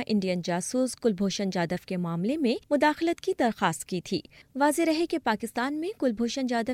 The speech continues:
کے خلاف دہشت گردی اور جاسوسی کے الزامات کے تحت فوجی عدالت میں مقدمہ چلا کر انہیں موت کی سزا سنائی گئی ہے۔ انڈیا کا دعویٰ ہے کہ پندرہ سے زیادہ بار کلبھوشن جادھو کو قانونی مدد دینے کے لیے قونصلر رسائی کا مطالبہ کرنے کے باوجود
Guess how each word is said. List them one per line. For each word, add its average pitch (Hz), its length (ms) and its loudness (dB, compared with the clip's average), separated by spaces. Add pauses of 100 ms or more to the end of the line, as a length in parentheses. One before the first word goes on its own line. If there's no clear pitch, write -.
کے 254 120 -2
خلاف 240 400 -2
دہشت 202 380 -4
گردی 226 300 -2
اور 320 140 0
جاسوسی 214 580 -2
کے 269 180 -2
الزامات 180 520 -2
کے 170 100 -6
تحت 170 400 -6 (220)
فوجی 294 260 2
عدالت 285 420 2
میں 294 120 0
مقدمہ 214 520 0
چلا 202 300 -2
کر 294 100 0
انہیں 269 220 2
موت 247 320 0
کی - 100 -8
سزا 196 300 -2
سنائی 185 400 -2
گئی 175 220 -2
ہے۔ 175 120 -2 (140)
انڈیا 196 300 2
کا 185 200 0
دعویٰ 175 300 0
ہے 254 80 -2
کہ 285 200 -4
پندرہ 262 340 2
سے 294 160 -4
زیادہ 220 340 -4 (120)
بار 175 180 0 (160)
کلبھوشن 302 460 2
جادھو 277 260 2 (120)
کو 277 240 2
قانونی 220 380 2
مدد 190 360 0
دینے 220 240 2
کے 262 160 -2
لیے 254 240 2 (160)
قونصلر 277 440 2 (100)
رسائی 220 260 0
کا 214 160 -2
مطالبہ 180 560 0
کرنے 170 220 0
کے 180 140 -4
باوجود 170 440 -2